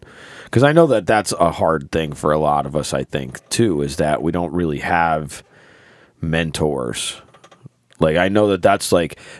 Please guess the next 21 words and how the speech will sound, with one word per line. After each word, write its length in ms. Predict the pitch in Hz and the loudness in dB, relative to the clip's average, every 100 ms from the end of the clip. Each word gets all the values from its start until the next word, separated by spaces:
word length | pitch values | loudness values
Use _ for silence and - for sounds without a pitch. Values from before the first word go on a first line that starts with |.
| - | 4
that 160 | 151 | 4
was 120 | 143 | 4
one 180 | 120 127 | 2 2
of 80 | 101 | 2
my 180 | 107 104 | 2 2
things 300 | - 98 80 | 2 -2 0
about 240 | 80 78 | 0 0
going 240 | 80 78 71 | 0 -2 -2
to 60 | 69 | -2
therapy. 560 | 73 64 60 55 50 - | 0 0 -4 -6 -8 -4
And 80 | 76 | -2
I 60 | 76 | -2
told 240 | 95 87 | -2 -2
my 120 | 76 | -4
ther-, 280 | - 80 67 | -2 -2 0
I've 160 | 87 - | -2 0
told 240 | 98 80 | -2 0
every 200 | 85 78 | -2 -2
therapist 520 | - 64 50 57 - | -2 -4 -4 -8 -4
this, 220 | - - | -6 -4
that 220 | - 53 | -4 -4